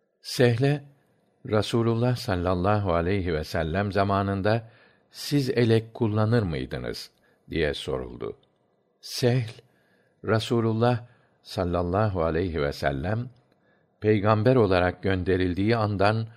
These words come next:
vefat ettiği ana kadar elek görmedi."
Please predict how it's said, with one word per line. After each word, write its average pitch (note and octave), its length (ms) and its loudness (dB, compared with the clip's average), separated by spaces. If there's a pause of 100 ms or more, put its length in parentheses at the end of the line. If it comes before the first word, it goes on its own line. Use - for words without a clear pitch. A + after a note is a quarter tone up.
(240)
vefat C3 520 2
ettiği G#2+ 440 2
ana G2 400 2
kadar A2+ 400 2 (440)
elek G#2 440 2
görmedi." C#2+ 680 0